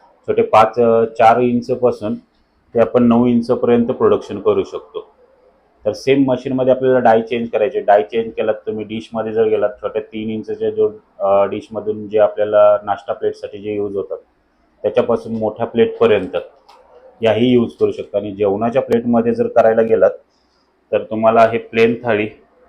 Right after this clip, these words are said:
डायमंड प्लेट, याच्यामध्ये येईल तुम्हाला कप्पा प्लेट, जे की आपण तीन कप्पेवाली येते, चार कप्पेवाली येते,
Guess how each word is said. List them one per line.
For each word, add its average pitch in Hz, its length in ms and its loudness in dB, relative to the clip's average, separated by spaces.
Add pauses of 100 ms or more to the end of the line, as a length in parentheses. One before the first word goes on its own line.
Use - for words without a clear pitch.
(240)
डायमंड 113 360 4
प्लेट, 110 360 -4 (800)
याच्यामध्ये 117 540 0
येईल 117 200 0
तुम्हाला 117 360 4
कप्पा - 520 -2
प्लेट, 110 280 0 (300)
जे 104 80 -6
की 110 220 -4
आपण 110 420 2
तीन - 520 -8
कप्पेवाली 110 520 -2
येते, 101 260 -4
चार 101 240 2
कप्पेवाली 101 560 -4
येते, 98 380 -6